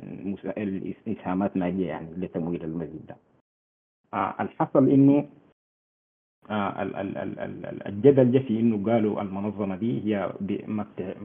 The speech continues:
ما بتحترم القيم ال-، ال-، العليا للجمهورية، فبالتالي تمويلها في خطر وكده.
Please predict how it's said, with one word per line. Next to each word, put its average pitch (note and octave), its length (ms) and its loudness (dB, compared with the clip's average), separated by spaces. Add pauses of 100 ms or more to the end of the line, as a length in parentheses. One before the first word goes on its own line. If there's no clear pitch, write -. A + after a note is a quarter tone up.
(140)
ما G#2+ 180 -4
بتحترم G#2 480 0
القيم F2+ 540 -2
ال-، E2 240 -6
ال-، D#2+ 200 -8
العليا E2+ 480 -2
للجمهورية، E2+ 880 -2
فبالتالي G2+ 500 -2
تمويلها F#2+ 460 -2
في - 120 -12
خطر F#2+ 320 -6
وكده. D#2+ 240 -10